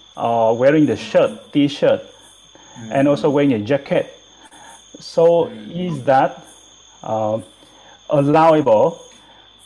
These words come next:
Speaker 1: for him in Vinaya, allowable for him because he stay in this kind of condition? So, uh, did he commit any offense, or the offense is serious or not? Yes.
Speaker 2: Yeah,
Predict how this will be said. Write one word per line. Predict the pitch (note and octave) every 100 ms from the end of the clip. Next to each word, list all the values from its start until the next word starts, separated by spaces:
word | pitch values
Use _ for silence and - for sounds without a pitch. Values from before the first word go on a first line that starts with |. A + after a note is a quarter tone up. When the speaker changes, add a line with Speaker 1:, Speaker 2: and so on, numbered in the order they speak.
| - - _ _
Speaker 1:
for | - C#3 C3+
him | E3+ C#3 D#3
in | D3 C#3
Vinaya, | C3 C3+ C3+ C3
allowable | C3+ B2+ A#2+
for | - B2+
him | C3+ C#3+ F3+ -
because | C#3+ - D3+ -
he | C#3
stay | B2 D3 C3
in | C3
this | C#3
kind | - C#3
of | -
condition? | B2 B2 B2 B2+ G2 - - - -
So, | C#3 B2 A#2 G#2 - - _ - _
uh, | A2 G#2+ G#2 G2 - _ _ - _ -
did | C#3+ F3
he | D#3+
commit | - B2+ D3+
any | - C3+ C3
offense, | C3+ - C3+ A#2 F#2+ - _ _ -
or | B2+ C3+ -
the | -
offense | C#3 D#3+ C3+ C3
is | - C3 C3+
serious | - C3+ B2 A#2+
or | - A#2+ A2
not? | A#2 A#2+ - - _ _ _ -
Yes. | G#2+ G2 _ _ _ _ _ _ _ _ -
Speaker 2:
Yeah, | C#3+ C#3 C3+ C3